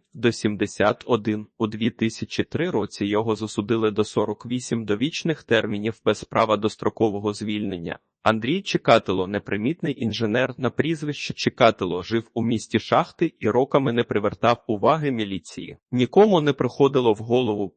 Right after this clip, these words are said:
що винним в жорстоких вбивствах молодих жінок і дітей може бути цей мужичонка. З одна тисяча дев'ятсот сімдесят вісім по одна тисяча дев'ятсот вісімдесят чотири роки в Ростовській області пропали або були знайдені по-звірячому вбитими тридцять два людини.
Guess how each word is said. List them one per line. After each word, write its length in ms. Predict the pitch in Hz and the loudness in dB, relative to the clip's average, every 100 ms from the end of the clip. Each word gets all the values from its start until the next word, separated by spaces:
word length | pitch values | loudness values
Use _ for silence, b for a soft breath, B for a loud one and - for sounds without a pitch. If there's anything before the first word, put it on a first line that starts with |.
| - | -8
що 200 | - 113 | -2 2
винним 340 | 131 143 127 | 2 2 -2
в 40 | |
жорстоких 640 | 110 107 - 208 208 170 127 | -2 -4 0 0 2 0 0
вбивствах 600 | 110 143 170 - 107 - | 0 0 0 -4 -4 -2
молодих 460 | 110 113 107 110 107 | 0 0 0 -2 -4
жінок 420 | 113 117 165 - | -4 -2 -2 -4
і 80 | 117 | -2
дітей 440 | 107 - 113 123 - | -2 0 0 -2 -4
може 300 | 113 113 117 | -4 -2 -2
бути 280 | 123 143 135 | -2 -4 -6
цей 240 | - 113 | -2 0
мужичонка. 760 | 110 107 107 - 87 - 76 - _ _ - | 0 -4 -4 -4 -4 -4 -14 -14 _ _ -16
З 100 | - | -6
одна 280 | 170 113 123 | -4 0 0
тисяча 500 | 123 202 - - 117 | 0 -2 -2 0 0
дев'ятсот 580 | 104 104 107 - 110 - | 2 0 0 0 -2 -2
сімдесят 640 | - 107 104 - 113 110 | -4 -2 -2 0 0 0
вісім 360 | 113 117 - 104 | -4 -6 -4 -4
по 180 | - 107 | -2 0
одна 280 | 107 113 113 | 0 0 -2
тисяча 500 | - 151 131 - 101 | -2 -2 -2 0 0
дев'ятсот 680 | 101 107 104 - 113 110 | 0 0 -2 0 -2 -2
вісімдесят 680 | 113 110 110 101 101 - 101 - | -6 -4 -2 -2 -4 -2 -2 -2
чотири 480 | - 117 117 117 107 | -4 -2 0 -2 0
роки 280 | 147 - | 0 0
в 60 | 156 | -4
Ростовській 640 | - 117 - 160 - - 143 | -4 -6 -2 -2 -4 -6 -4
області 560 | - 110 104 104 - | -2 0 0 -2 -4
пропали 560 | - 107 - 131 151 143 | -2 -2 2 2 4 2
або 280 | 123 113 131 | 2 2 0
були 260 | 120 107 107 | 0 -2 -2
знайдені 540 | 107 110 98 104 110 | 0 0 0 -2 -2
по-звірячому 840 | - 104 95 101 123 151 147 127 | -2 -2 -2 2 2 2 -2 -2
вбитими 520 | 107 104 110 - 101 | -2 0 0 0 -4
тридцять 520 | - 127 165 - 147 110 | -2 -2 -2 -2 -10 -4
два 240 | 107 104 | 2 2
людини. 480 | 104 101 117 117 | 2 -4 -4 -4